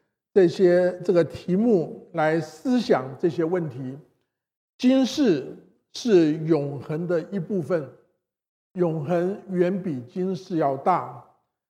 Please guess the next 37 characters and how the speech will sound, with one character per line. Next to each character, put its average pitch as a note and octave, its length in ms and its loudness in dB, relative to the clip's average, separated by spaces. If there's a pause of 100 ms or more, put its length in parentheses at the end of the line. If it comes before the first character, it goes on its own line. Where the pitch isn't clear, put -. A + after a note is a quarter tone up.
(260)
但 B3 160 6
是 B3+ 140 -4
呢， G#3 200 4
今 B3+ 320 0
世 A#3 220 -2
跟 A3 240 6
永 D#3+ 260 0
恒 F3+ 220 -2
中 G#3+ 180 2
间 G#3+ 360 2
有 D#3+ 260 -2
一 G3+ 80 -4
些 G3 360 0
交 A3 340 -2
集， D3 340 -10 (360)
也 D#3+ 100 -2
就 G3+ 140 0
是 G#3 40 0
说， G#3 160 4
今 B3+ 400 0
世 G#3+ 360 -2
有 F#3 220 8
许 - 300 -4
多 G3+ 160 8
东 A#3 240 4
西 G#3+ 340 -2 (520)
其 F3 100 0
实 E3+ 180 -4
是 E3+ 140 -2
进 E3 220 -6
不 D#3+ 80 -6
到 D3+ 160 -4
永 A#2 160 -12
恒 B2 200 -14
里 B2 100 -14
去 G#2+ 180 -18
的。 A2 200 -18